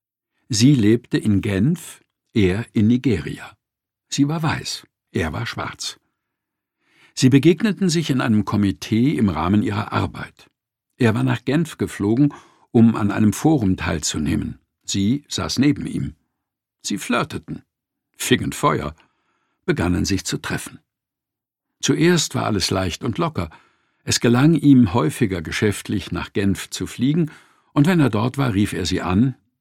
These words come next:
aber sie verliebten sich schnell ineinander.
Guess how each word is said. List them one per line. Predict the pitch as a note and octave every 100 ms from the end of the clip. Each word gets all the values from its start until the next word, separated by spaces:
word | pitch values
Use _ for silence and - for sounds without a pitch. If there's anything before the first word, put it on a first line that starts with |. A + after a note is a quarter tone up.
| _ _
aber | - - G#2 E2+ - _ _ _
sie | - G#2+
verliebten | - G2 C#3 - -
sich | B2 G#2 -
schnell | - B2 A#2 -
ineinander. | - E2 C2 - - -